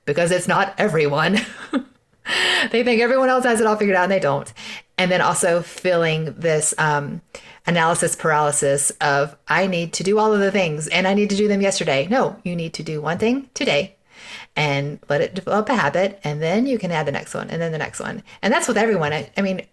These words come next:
when I'm in my sixties, I hope that I'm still always getting a little stronger and getting a little healthier and inviting my friends over a little more, having healthier relationships, because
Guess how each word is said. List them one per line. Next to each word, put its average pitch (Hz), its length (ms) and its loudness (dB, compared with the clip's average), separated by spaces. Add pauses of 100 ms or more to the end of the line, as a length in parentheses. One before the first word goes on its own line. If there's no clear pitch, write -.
(120)
when 214 140 2
I'm 226 120 4
in 208 240 0
my 208 100 0
sixties, 202 400 -2
I 165 100 2
hope 185 200 -2
that 180 100 0
I'm 170 220 0 (160)
still 208 400 0
always 160 580 0 (540)
getting 180 240 2
a 175 60 2
little 170 160 2
stronger 151 580 0
and 165 360 -2
getting 185 220 0
a 175 60 2
little 165 140 2
healthier 151 560 0
and 160 300 -6 (380)
inviting 202 380 2
my 190 100 2
friends 190 380 0
over 180 220 2
a 175 60 2
little 180 180 2
more, 175 200 2
having 190 340 2
healthier 190 360 0
relationships, 165 720 -2 (540)
because 190 540 0